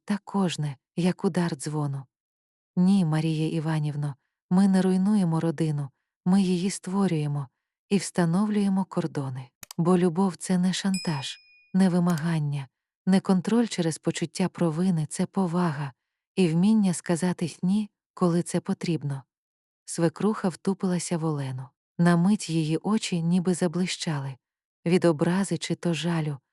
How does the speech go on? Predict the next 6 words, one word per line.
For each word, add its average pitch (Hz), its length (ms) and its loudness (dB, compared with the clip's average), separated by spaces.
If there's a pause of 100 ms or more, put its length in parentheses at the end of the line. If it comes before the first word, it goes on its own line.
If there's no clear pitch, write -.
(300)
але 170 240 2
слова 175 420 0
вона 165 300 0
більше 170 380 -2
не 170 120 0
сказала. 139 600 -6